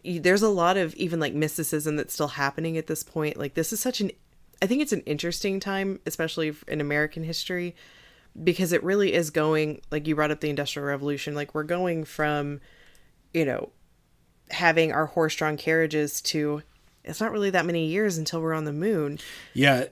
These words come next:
Speaker 2: I, I think, um, let's see, it, there was a fifty-year span between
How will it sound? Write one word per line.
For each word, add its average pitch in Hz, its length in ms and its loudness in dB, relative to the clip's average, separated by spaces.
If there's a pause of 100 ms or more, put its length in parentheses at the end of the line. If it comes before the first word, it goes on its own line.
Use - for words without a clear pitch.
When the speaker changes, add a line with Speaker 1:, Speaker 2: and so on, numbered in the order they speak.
Speaker 2:
I, 143 180 2
I 135 60 2
think, 147 340 4
um, 120 460 2
let's 139 200 2
see, 117 480 -2
it, 139 260 -2
there 135 120 4
was 123 360 4
a 120 140 -2
fifty-year 135 880 0
span 117 720 -4
between 113 680 -6